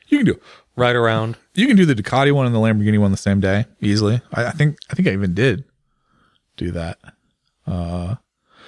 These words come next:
Speaker 1: the hardest thing is just getting around because, like, Maranello is pretty far from, like, Florence, which
Speaker 2: Right.
Speaker 1: is where, uh, Vespa would be. Actually, it's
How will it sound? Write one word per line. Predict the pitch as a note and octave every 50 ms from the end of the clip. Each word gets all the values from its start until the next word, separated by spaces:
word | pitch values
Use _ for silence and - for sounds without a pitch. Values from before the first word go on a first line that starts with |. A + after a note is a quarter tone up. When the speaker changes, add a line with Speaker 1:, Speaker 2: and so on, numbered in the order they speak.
| - - -
Speaker 1:
the | - -
hardest | G3+ A3+ G#3+ - -
thing | G3 F3+
is | D#3 B2+ -
just | C#3+ C#3+ - -
getting | C3+ C3 B2+ A#2
around | G#2 G#2 G#2+ A2 A#2+ C3 C#3 C#3
because, | C3 A#2+ B2 A2 G#2 G2+ - - -
like, | G#2 F2 F2 F2 - - - - - - _ _ _ _ _ _ _ - -
Maranello | C3+ C#3 C#3 C#3 C3+ B2 A#2+ A#2+ B2 A#2+ A#2+ A#2+ A#2+ A#2+ A#2+ A#2+ A#2+ B2 B2+ _ _ _ _ _ _ _ _ _ _ _ _ _ _ _ _ _ _ _ _ _ _ _ - -
is | A2+ G#2+ G#2 - - - - _ _ -
pretty | - - - - - A#2+ A#2 A#2 A2+ A2+ A2 A2 A2 A2 G#2+ G#2+ G#2 G#2 G2+ G#2 - _ _ _ _ _ _ _ _ _ _ _ _ _ _ _ _ _ _ _ _ _
far | - - - - - G2+ G2 G2+ G2 G2+ G2+
from, | - - - G2 F2 E2+ F2 F2 E2+ G#2 - _ _ - -
like, | - - -
Florence, | - - - C3+ C3 A#2 A2+ A2 A2 G#2+ G#2 G#2 A2 - -
which | A#2 A2+
Speaker 2:
Right. | A2+ A2
Speaker 1:
is | G#2 F#2+ G#2+ - - - - -
where, | - G2+ F#2+ F#2+ F#2+ F#2+ F#2 F#2 - _ _ _ _ _ _ _ _ _ _ - - - - _ _ _ _ _ _ -
uh, | - - -
Vespa | E2 G2+ D3 D#3 - - - D3 C3+
would | C3 B2+ B2 B2+
be. | C3 B2 A#2+ A#2+ A#2 A2+ G#2+
Actually, | G#2+ - - G2+ F#2
it's | F2 - - - - - - -